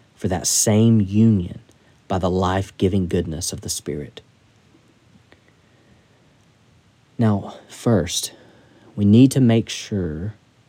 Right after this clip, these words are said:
we need to be sure that you belong to God through faith in Jesus Christ alone.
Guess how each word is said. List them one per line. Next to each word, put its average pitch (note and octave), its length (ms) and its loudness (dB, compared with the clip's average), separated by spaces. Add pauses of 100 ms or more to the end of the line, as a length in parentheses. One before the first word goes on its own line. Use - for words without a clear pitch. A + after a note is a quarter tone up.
(440)
we G2+ 100 0
need G#2+ 180 6
to F#2 100 -2
be A2 540 2 (100)
sure - 500 -12 (420)
that G#2 140 -2
you F#2+ 220 4
belong F#2+ 800 2 (140)
to A2+ 220 2
God G2 400 -8 (800)
through C#3 640 2
faith G2 600 0
in G2 180 -4
Jesus F2+ 400 -4
Christ - 460 -10
alone. E2+ 380 -10